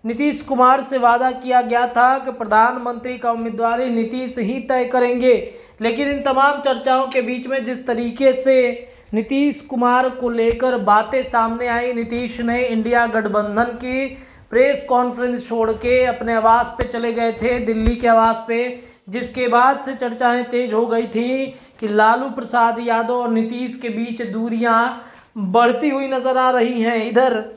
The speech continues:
नीतीश कुमार आज पटना लौट गए हैं, कई कार्यक्रम थे।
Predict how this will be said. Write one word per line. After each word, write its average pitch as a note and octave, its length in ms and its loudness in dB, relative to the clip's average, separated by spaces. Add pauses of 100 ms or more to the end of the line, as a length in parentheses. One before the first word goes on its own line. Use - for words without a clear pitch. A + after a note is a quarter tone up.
नीतीश C#4 380 -4
कुमार B3+ 420 0
आज A#3+ 460 2 (580)
पटना A#3+ 340 -2
लौट A#3+ 280 2
गए B3+ 180 2
हैं, B3 440 -2 (380)
कई B3+ 180 0
कार्यक्रम B3 580 0
थे। A#3 180 -2